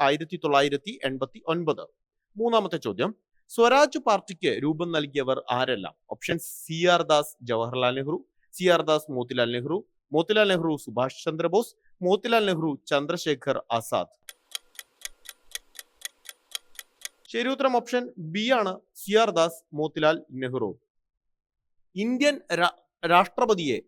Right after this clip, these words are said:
തെരഞ്ഞെടുക്കുന്നതിനുള്ള യോഗ്യതകൾ വിവരിക്കുന്ന ഭരണഘടനാ അനുച്ഛേദം ഏത്? അനുച്ഛേദം അമ്പത്തെട്ട്, അൻപത്തിയേഴ്, അൻപത്തിയാറ്, അൻപത്തിയഞ്ച്.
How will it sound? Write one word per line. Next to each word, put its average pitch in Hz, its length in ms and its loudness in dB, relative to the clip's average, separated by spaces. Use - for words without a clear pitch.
തെരഞ്ഞെടുക്കുന്നതിനുള്ള 214 840 2
യോഗ്യതകൾ 151 600 -2
വിവരിക്കുന്ന 135 440 -6
ഭരണഘടനാ 147 500 -4
അനുച്ഛേദം 127 500 -4
ഏത്? 101 160 -4
അനുച്ഛേദം 143 520 -2
അമ്പത്തെട്ട്, 135 440 -2
അൻപത്തിയേഴ്, 123 720 -4
അൻപത്തിയാറ്, 123 640 -2
അൻപത്തിയഞ്ച്. 117 760 -6